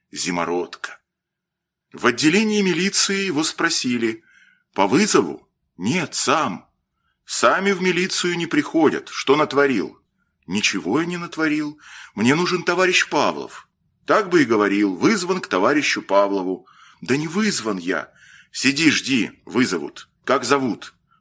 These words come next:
«Марат». «Я ищу человека». «Так бы и говорил». «Я так и говорю». «Не груби старшим.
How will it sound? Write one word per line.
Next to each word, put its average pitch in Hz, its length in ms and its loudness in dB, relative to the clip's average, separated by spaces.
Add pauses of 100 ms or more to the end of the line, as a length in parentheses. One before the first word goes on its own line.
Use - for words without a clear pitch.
«Марат». 127 680 0 (460)
«Я 127 200 2
ищу 165 280 0
человека». 175 720 0 (340)
«Так 143 240 2
бы 156 140 8
и - 20 2
говорил». 101 720 0 (240)
«Я 92 160 -12
так 113 240 0
и - 20 -6
говорю». 165 560 0 (220)
«Не 117 160 2
груби 156 320 4
старшим. - 640 -2